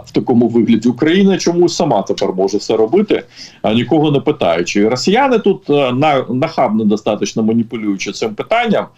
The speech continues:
а, намагаючись затягнути, а, американців взагалі будь-які, е, перемовини, а, вони, е, оцим маніпулюють,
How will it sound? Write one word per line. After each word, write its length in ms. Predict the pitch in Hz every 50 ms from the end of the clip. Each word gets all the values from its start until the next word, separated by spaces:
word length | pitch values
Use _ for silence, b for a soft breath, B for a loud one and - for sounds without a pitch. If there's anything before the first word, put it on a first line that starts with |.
| b b b b b b b
а, 140 | - 104 107
намагаючись 540 | 113 127 139 139 143 139 117 - 127 113 107
затягнути, 540 | 117 110 - 120 110 131 127 110 - 120
а, 600 | 110 107 104 101 98 90 78 71 110 110 104 - 117
американців 520 | 117 127 131 110 - 135 127 107 104 107 101
взагалі 280 | 110 120 139 135 120
будь-які, 420 | 98 104 107 92 101 98 - - 98
е, 480 | 92 92 - - - 101 104 101 98 -
перемовини, 720 | 143 131 143 165 175 208 226 220 175 131 113 104 98 90 b b b b b b b b
а, 200 | - 113 113 113
вони, 760 | 107 101 131 139 147 170 196 220 240 254 254 254 247 240 233
е, 480 | 226 220 214 202 196 190 180 175 165 160
оцим 480 | 147 147 147 139 - - 175 185 202
маніпулюють, 1300 | 202 180 156 151 147 135 131 139 139 135 120 - 123 113 107 107 113 127 170 175 175 175 - - - -